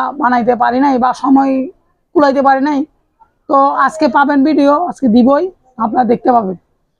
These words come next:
আমার কোন জায়গায় কোন ভুল আছে সেগুলো আপনারা, তো আমি তুলে ধরতেছি, সেটা আপনারা দেখতে পাবেন। তো অনেক ভাই আমাকে প্রশ্ন করতেছেন, "ভাই এটা কি ফ্রি হবে কিনা?" অবশ্যই হবে। ফ্রির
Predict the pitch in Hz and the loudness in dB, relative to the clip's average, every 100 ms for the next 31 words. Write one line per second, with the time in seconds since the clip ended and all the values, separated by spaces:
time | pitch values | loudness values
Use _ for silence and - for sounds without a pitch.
0 | _ 262 233 262 302 277 269 269 269 269 | _ -2 0 0 4 4 4 2 2 2
1 | 269 262 311 311 294 311 302 294 277 233 | 2 4 4 2 2 0 0 0 0 0
2 | 277 285 - 302 254 262 - 277 294 302 | -2 -4 -2 0 0 0 0 2 2 0
3 | 277 208 302 311 311 254 240 262 233 - | -4 -4 -6 -6 -8 -4 -2 0 -2 -6
4 | 226 - 196 _ _ _ _ _ _ _ | -8 -8 -10 _ _ _ _ _ _ _
5 | _ _ _ _ 311 302 - 262 311 370 | _ _ _ _ -4 -2 0 2 2 2
6 | 302 359 320 311 294 277 247 294 277 - | 2 2 2 0 0 0 0 0 0 -2
7 | 254 277 254 269 247 254 254 254 - 262 | -2 0 2 2 0 -2 -2 -2 0 2
8 | 233 240 240 226 220 - _ 277 302 - | 2 0 0 -2 -6 -12 _ 0 0 2
9 | 370 277 240 214 _ _ _ _ _ _ | 0 0 -4 -8 _ _ _ _ _ _
10 | _ _ _ _ _ _ _ - 370 392 | _ _ _ _ _ _ _ 0 2 4
11 | 370 | 2